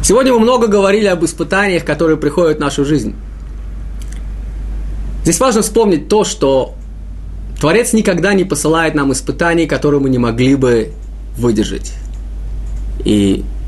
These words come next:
как бы ни было нам трудно в некоторой ситуации в нашей жизни, возможно, у нас даже нету, как нам кажется, выхода. Вот мы находимся действительно в этом нашем Египте.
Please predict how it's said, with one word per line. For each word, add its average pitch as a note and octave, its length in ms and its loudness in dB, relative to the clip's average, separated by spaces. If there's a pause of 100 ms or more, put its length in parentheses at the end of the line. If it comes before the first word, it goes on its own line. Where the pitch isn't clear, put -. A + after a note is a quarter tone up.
(260)
как D3 220 2
бы C#3+ 80 4
ни C#3 180 4
было C#3+ 240 2
нам A2 140 0
трудно C#3+ 360 2
в A2 60 0
некоторой A#2 320 0
ситуации A2+ 460 -2
в - 20 -2
нашей A2 260 -4
жизни, B2 440 0 (440)
возможно, C3 440 2
у - 20 2
нас C3 160 2
даже B2 220 0
нету, C3 400 0 (760)
как B2 140 -4
нам A#2+ 80 0
кажется, C3 340 0
выхода. D#3 460 2
Вот D3+ 200 0
мы F3+ 100 2
находимся F3 520 0
действительно E3 380 -2
в D3+ 60 2
этом D#3 180 0
нашем D3+ 300 2
Египте. D#3 540 0